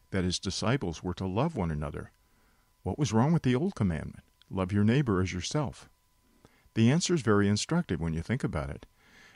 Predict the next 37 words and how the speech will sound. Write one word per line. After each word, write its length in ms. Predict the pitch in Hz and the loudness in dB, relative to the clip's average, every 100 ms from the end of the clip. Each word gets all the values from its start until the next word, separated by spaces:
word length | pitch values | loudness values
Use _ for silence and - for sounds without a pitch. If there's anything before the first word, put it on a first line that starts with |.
| - | -2
Jesus 420 | 107 135 160 151 | 4 4 4 0
introduces 680 | 127 120 135 120 104 107 95 | 0 2 2 2 2 0 -2
a 60 | |
brand 340 | 92 101 113 143 | 0 2 4 2
new 80 | 151 | 0
commandment 580 | 151 123 87 90 - - | -2 -2 0 -2 -4 -4
that 180 | 120 - | -2 0
was 160 | 107 | 0
meant 200 | 113 156 - | 2 2 0
to 80 | |
be 220 | 127 113 113 | 0 0 2
the 200 | 110 98 | 2 2
identifying 720 | 95 104 131 - 147 151 151 | 2 2 0 0 -2 0 0
mark 420 | 95 80 - - _ _ - - - _ | 0 0 -4 -12 _ _ -20 -20 -20 _
of 160 | 113 98 | 0 0
all 340 | - 117 156 175 | 2 2 4 4
those 480 | 101 76 67 - - _ _ - | 4 2 -2 -10 -14 _ _ 0
that 120 | 107 | 4
are 180 | 104 101 | 6 4
his 180 | 110 | 2
disciples 580 | - 110 156 151 123 104 | 0 -2 0 2 2 0
in 120 | 104 | 2
the 80 | 107 | 2
future. 500 | 101 135 139 82 69 _ _ _ _ _ | 2 0 0 -4 -6 _ _ _ _ _
They 160 | 113 117 | 4 4
would 200 | 117 101 | 4 2
love 440 | 110 185 92 - - _ _ - | 0 0 -4 -8 -20 _ _ -6
one 220 | 95 95 | 0 2
another. 480 | 107 151 120 69 - _ _ _ _ _ _ | 2 2 0 -2 -8 _ _ _ _ _ _
Something 460 | - 139 175 107 | -2 0 2 2
to 80 | 85 | 0
keep 260 | - 107 101 | 0 0 2
in 100 | 98 | 2
mind 340 | 123 160 95 | 2 2 0
as 140 | 90 - | -2 -2
we 120 | 98 | -4
discuss 680 | 101 - - 117 95 - | -2 -4 0 2 2 0